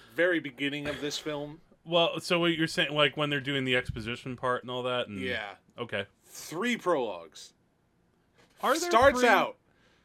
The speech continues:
Speaker 1: bunch of knights standing around a dead knight,
Speaker 2: Yeah.
Speaker 1: closing a tomb.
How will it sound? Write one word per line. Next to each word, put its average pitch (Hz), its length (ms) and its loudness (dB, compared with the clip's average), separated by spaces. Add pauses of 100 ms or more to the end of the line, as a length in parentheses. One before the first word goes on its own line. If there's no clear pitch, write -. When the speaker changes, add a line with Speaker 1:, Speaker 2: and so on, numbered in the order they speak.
(220)
Speaker 1:
bunch 196 280 -2
of 254 80 -6
knights 190 540 -2 (140)
standing 180 420 -4
around 180 240 -2
a 175 60 -2
dead 160 240 0
knight, 135 400 0
Speaker 2:
Yeah. 175 720 6
Speaker 1:
closing 151 140 -2
a 123 60 -4
tomb. 95 80 -14